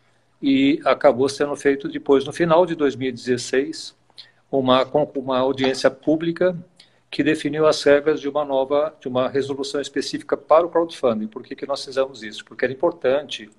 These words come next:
para dar segurança jurídica para o investidor, principalmente, e para as startups e para as plataformas, que isso fosse uma regra que fosse criada dentro da C V M. Foi feito.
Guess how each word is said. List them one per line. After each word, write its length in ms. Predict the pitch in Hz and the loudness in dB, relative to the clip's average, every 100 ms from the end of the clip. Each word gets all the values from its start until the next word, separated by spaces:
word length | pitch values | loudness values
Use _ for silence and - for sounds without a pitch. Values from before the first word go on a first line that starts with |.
| _ _ _ _ _ _ - | _ _ _ _ _ _ 2
para 140 | 131 | 4
dar 120 | 127 | 4
segurança 560 | 139 156 131 127 120 120 | 2 0 -2 -2 -4 -6
jurídica 460 | 123 117 117 - 113 | -6 -6 -6 -2 -4
para 320 | - 131 147 | 2 4 4
o 40 | |
investidor, 500 | 135 139 - 110 123 | 0 -8 -6 -4 -4
principalmente, 540 | 123 - 120 110 107 113 | -6 0 0 0 -6 -6
e 40 | |
para 140 | 120 | -4
as 60 | 123 | -6
startups 600 | 123 131 - 110 107 - | 0 2 2 0 0 -6
e 60 | 131 | -6
para 120 | 127 | -4
as 80 | - | 0
plataformas, 960 | 123 110 101 113 131 104 107 - - _ _ _ _ _ | 0 0 -2 6 6 4 -6 -18 -20 _ _ _ _ _
que 240 | - 131 | -4 2
isso 220 | 131 - 127 | 2 0 2
fosse 340 | 127 127 - | 2 2 0
uma 140 | 135 | 0
regra 420 | 120 123 120 127 127 | 2 2 2 -2 -6
que 200 | - 135 | -4 -2
fosse 360 | - 123 - | -2 -2 -4
criada 440 | - 135 117 117 120 | -2 2 2 0 -8
dentro 180 | 127 | -6
da 80 | 123 | -6
C 160 | - 143 | -4 -2
V 80 | 131 | -2
M. 100 | 107 | -2
Foi 140 | 139 | -8
feito. 420 | 135 107 104 - | -4 -6 -6 -20